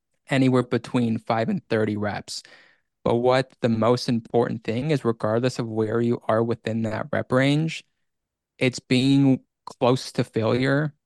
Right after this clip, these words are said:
when you hit that mark. So, like, if I'm doing twenty-five reps, it's not gonna be until reps, like, twenty-three, twenty-four, and twenty-five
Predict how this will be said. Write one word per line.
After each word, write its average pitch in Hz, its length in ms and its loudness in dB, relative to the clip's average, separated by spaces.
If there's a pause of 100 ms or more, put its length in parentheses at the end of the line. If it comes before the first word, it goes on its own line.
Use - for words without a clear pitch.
(240)
when 123 320 2
you 113 100 0
hit 117 220 -4
that 107 180 -6
mark. 101 340 -4
So, 123 160 2
like, 113 220 2
if 120 160 -2
I'm 131 280 -2
doing 123 280 0
twenty-five 113 800 -2
reps, 107 500 -4 (1800)
it's 127 220 -2
not 139 260 0
gonna 131 160 2
be 123 180 2
until 123 320 0
reps, 110 380 -2
like, 104 160 -6 (540)
twenty-three, 120 880 2 (100)
twenty-four, 113 640 0
and 107 120 -4
twenty-five 113 920 0